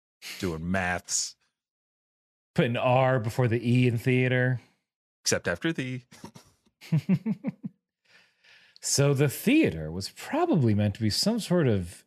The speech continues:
Speaker 2: edumatainment game. The game was obviously never finished, probably from lack of funding or the whole company going under. The description in the story is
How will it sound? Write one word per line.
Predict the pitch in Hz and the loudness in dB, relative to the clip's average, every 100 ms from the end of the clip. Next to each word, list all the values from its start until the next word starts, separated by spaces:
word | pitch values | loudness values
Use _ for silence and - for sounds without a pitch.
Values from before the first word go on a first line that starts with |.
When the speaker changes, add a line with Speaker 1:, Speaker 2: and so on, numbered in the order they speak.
| - | -6
Speaker 2:
edumatainment | 135 147 131 123 107 87 - 147 190 110 71 - - | -2 0 2 2 0 -2 -4 0 2 0 -4 -10 -14
game. | - 76 71 - 85 - _ _ _ - - | -12 -10 -12 -16 -20 -20 _ _ _ -20 -2
The | 160 | 2
game | 147 170 | 4 4
was | 151 135 | 2 0
obviously | 165 208 175 113 - 104 | -2 0 0 0 0 -2
never | 95 101 | -2 -4
finished, | - 76 73 78 - - _ _ | -8 -10 -10 -12 -14 -18 _ _
probably | 262 262 233 233 | 2 2 4 2
from | 208 147 117 | 2 0 0
lack | 110 107 | 0 0
of | 98 | -2
funding | - 165 175 175 170 139 | 0 2 4 4 2 4
or | 117 113 110 - - | 4 2 -2 -6 0
the | 190 | 4
whole | 269 | 4
company | - 226 175 101 | 4 0 2 0
going | 92 92 90 | 0 -2 0
under. | 107 107 - - _ _ _ _ _ _ _ _ _ _ _ _ _ _ _ _ _ _ _ | -2 -2 -6 -16 _ _ _ _ _ _ _ _ _ _ _ _ _ _ _ _ _ _ _
The | 151 | 2
description | 156 - - 381 - 147 | 4 2 0 -2 2 4
in | 131 | 4
the | 117 | 4
story | - 117 113 107 | 0 0 2 2
is | 107 - | 0 -2